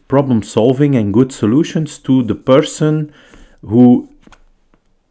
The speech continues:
came up with the I D to solve the problem, or the persons, if it's a team. But it's mistaken. Um,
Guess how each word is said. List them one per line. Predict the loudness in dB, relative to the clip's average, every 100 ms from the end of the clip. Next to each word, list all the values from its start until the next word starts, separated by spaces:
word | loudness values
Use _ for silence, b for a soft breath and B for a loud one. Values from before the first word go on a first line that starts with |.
| -16 -2
came | 2 4
up | 2 0
with | -2 -4 -18
the | -4 -2 -2
I | -4
D | -2 -4
to | -2
solve | -6 -4 -4 -4
the | -8
problem, | -4 -4 -2 -2 0
or | -2
the | -4 -12
persons, | -4 -2 -2 -6 -6 -4 -8 -14 -10
if | -8 -6
it's | -10 -8
a | -12
team. | -4 -2 0 -2 B B B B B B B B
But | -6 -2
it's | -2 -2 -4
mistaken. | -2 -2 -2 -2 -2 -2 -6 -6 -8 -12
Um, | -6 -4 -4 -4